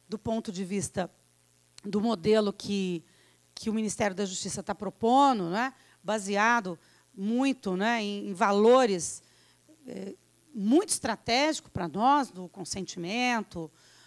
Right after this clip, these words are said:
é, da finalidade do uso, da forma do tratamento. Enfim, nós, é, podemos, vamos poder aqui, enfim, é, seguir com essa, com esse assunto. É, e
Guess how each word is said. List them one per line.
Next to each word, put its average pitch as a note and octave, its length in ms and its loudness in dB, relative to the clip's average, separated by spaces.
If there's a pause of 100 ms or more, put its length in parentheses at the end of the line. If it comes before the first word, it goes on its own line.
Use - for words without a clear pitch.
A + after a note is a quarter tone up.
(180)
é, F#3 440 -2 (300)
da F#3+ 240 -2
finalidade G3+ 840 2
do F#3+ 140 0
uso, A3 500 2
da F#3 220 -4
forma B3 420 4
do G3+ 100 -4
tratamento. G#3 960 -4 (300)
Enfim, E4 240 0
nós, C#4+ 720 4
é, G3+ 360 -4
podemos, A#3+ 440 -6
vamos A#3 220 -4
poder A3+ 320 -4
aqui, B3 400 -4 (520)
enfim, A3+ 520 -4
é, F#3+ 160 -2
seguir A3+ 500 0
com A#3+ 220 2
essa, G3 400 0
com G#2 160 -6
esse G2+ 220 -4
assunto. C4 520 -4 (640)
É, B3+ 480 4
e E4 140 -2